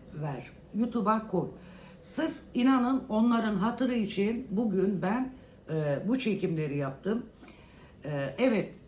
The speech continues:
o kadar ki muhteşem bir kek oluyor bu. Bir bardak tahin, e,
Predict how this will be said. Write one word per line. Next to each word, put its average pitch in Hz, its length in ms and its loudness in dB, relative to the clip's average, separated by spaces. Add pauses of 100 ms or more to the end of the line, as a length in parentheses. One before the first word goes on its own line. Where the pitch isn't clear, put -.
(200)
o 294 140 2
kadar 208 420 2
ki 226 160 2
muhteşem 220 800 4
bir 202 260 0 (180)
kek 220 220 4
oluyor 160 460 0
bu. 143 240 -2 (220)
Bir 277 180 4
bardak 190 440 2 (380)
tahin, 240 440 0 (800)
e, 185 240 0